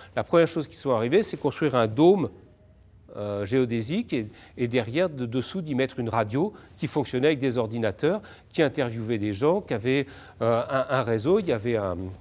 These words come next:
un générateur de courant, enfin, toute une infrastructure technique destinée à expérimenter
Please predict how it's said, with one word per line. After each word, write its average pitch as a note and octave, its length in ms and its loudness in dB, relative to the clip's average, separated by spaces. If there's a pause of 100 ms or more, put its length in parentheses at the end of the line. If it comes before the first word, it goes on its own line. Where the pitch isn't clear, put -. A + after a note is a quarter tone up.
un G2+ 80 -8
générateur B2 560 0
de A#2+ 80 -6
courant, C3 300 -4
enfin, D#3+ 220 -2 (640)
toute A#3+ 240 2
une D#3 160 2
infrastructure F3+ 920 -2
technique G3+ 460 -2
destinée E3+ 480 0
à E3+ 60 2
expérimenter D#3+ 880 -4